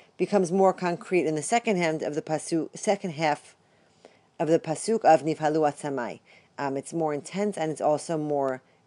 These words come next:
detailed. Um, the pasuk began with the word Honeni,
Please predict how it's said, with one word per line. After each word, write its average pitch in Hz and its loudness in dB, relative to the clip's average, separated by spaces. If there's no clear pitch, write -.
detailed. - -6
Um, 160 -2
the 165 -4
pasuk 170 -6
began 180 2
with 165 -4
the 175 -2
word 165 4
Honeni, 156 -2